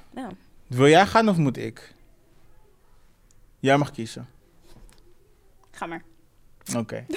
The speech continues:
Speaker 2: <laughs> Voor mij is de, nogmaals, ja, dit is een van mijn favoriete projecten van hem. Ik was vergeten dat de intro zo kut was.
Speaker 1: Oeh.
Speaker 3: Was voor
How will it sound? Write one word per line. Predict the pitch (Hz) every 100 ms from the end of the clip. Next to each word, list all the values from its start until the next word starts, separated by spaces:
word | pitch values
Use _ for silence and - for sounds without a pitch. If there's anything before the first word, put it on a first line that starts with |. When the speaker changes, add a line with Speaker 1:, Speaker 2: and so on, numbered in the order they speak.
| 640 - 679 -
Speaker 2:
<laughs> | - - - - - -
Voor | 160
mij | 160 180 233 302 - - _ - - -
is | 151 156 156 147
de, | 147
nogmaals, | 143 143 151 131
ja, | 135
dit | 127 139
is | -
een | 147
van | 147
mijn | 135
favoriete | 139 123 127 123
projecten | 127 127 127 160
van | 151
hem. | 151 208 - - - - - - _ _ _ - _ _ _ -
Ik | 196 202
was | 220 -
vergeten | 156 - - 160 226 220 139 180 - - - _ - - - _ -
dat | 139 127
de | 135
intro | 151 185 202 - 127 127 151 -
zo | - 151 143
kut | - 175
was. | - 110 - - _ _ _ _ _ - - - - 294
Speaker 1:
Oeh. | 294 151 - _ _ _
Speaker 3:
Was | 196
voor | -